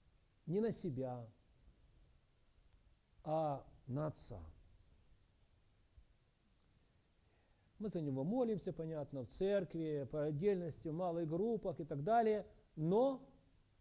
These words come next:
посещая его, мы создаем уют, чтобы он почувствовал с каждым посещением все более тесную связь с Отцом.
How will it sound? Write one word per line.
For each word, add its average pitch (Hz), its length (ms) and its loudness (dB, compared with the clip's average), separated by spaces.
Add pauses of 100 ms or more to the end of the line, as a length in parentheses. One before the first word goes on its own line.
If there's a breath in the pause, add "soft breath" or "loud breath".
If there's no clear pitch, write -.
(220)
посещая 143 600 -2
его, 135 560 0 (440)
мы 147 120 -8
создаем 135 800 -4 (840)
уют, 120 460 0 (2000)
чтобы 139 520 0 (1300)
он 202 260 0
почувствовал 170 800 -4 (1500)
с - 120 -20
каждым 175 360 -2
посещением 170 580 -4
все 139 220 -6
более 196 640 2
тесную 170 640 -4
связь 127 440 -6
с - 180 -14
Отцом. 92 340 -12